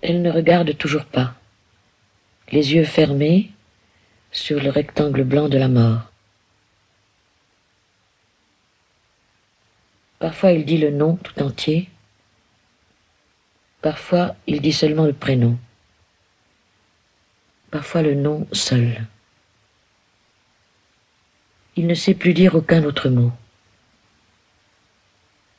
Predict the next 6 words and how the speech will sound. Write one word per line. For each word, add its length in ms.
Il 140
les 100
dit 140
dans 100
des 140
baisers, 440